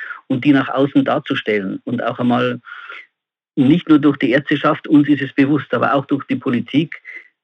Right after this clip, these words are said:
den Bereich der medizinischen Fachangestellten bei all dem, was man jetzt auch in der Corona-Pandemie für die Pflegeberufe dargestellt hat, hier die medizinischen Fachangestellten einfach auch mal mitzunennen.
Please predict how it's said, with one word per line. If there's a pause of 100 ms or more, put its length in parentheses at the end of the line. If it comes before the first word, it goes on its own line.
(120)
den
Bereich
der
medizinischen
Fachangestellten (480)
bei
all
dem,
was
man
jetzt
auch
in
der
Corona-Pandemie (460)
für
die
Pflegeberufe
dargestellt
hat,
hier
die
medizinischen
Fachangestellten
einfach
auch
mal
mitzunennen.